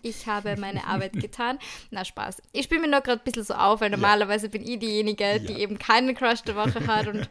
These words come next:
Speaker 2: <laughs>
Speaker 1: ich habe jetzt last minute, ist mir einer eingefallen, <laughs> deswegen, nur damit ihr Bescheid wisst, ich bin nicht immer well prepared, aber ich war gestern bei Felix Lobrecht, dem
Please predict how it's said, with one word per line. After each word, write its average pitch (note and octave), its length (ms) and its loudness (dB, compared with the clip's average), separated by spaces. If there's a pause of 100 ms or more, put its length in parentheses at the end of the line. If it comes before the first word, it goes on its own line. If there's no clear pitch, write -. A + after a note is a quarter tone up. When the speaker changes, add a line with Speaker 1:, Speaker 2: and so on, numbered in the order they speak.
Speaker 2:
<laughs> - 100 -20
Speaker 1:
ich C4 140 -2
habe A#3+ 160 6
jetzt A3+ 180 0
last G#3+ 320 2
minute, A3 440 -2
ist A#3 200 -8
mir G#3+ 120 -4
einer G3+ 220 -2
eingefallen, F#4+ 560 0
<laughs> E4 60 -4
deswegen, B3 600 -2 (560)
nur A#3+ 140 0
damit G#3 200 -6
ihr G3 80 -12
Bescheid F#3 300 -8
wisst, - 240 -16
ich - 60 -20
bin - 200 -18 (120)
nicht F#3+ 460 -12
immer F#3 200 -10
well G#3 160 -4
prepared, D4+ 580 -4 (160)
aber D#4 520 4 (180)
ich B3+ 240 -6
war A3+ 160 -4
gestern G#3 880 -4
bei G3+ 300 2 (100)
Felix G3 840 -8
Lobrecht, F#3+ 1040 -8
dem G3+ 260 -6